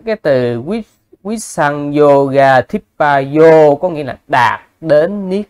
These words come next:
Bàn nha. Ờ, cho nên cái từ ly hệ phược, quý vị thì không có hiểu, không có hiểu là như vậy.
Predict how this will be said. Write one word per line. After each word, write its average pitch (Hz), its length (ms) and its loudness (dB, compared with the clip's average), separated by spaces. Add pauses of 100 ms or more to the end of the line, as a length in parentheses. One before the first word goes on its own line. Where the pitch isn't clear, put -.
Bàn 107 460 -6
nha. 131 240 -10 (1120)
Ờ, 123 480 2 (160)
cho 143 100 -6
nên 135 160 -8
cái 143 200 -6
từ 123 140 0
ly 143 260 0
hệ 113 240 -4
phược, 113 320 -4 (420)
quý 180 140 -4
vị 117 180 0
thì 123 220 -6 (1400)
không 139 140 -6
có 170 60 0
hiểu, 131 340 -8 (560)
không 160 160 -6
có 151 60 -8
hiểu 135 140 -6
là 156 60 -4
như 139 120 -10
vậy. - 160 -10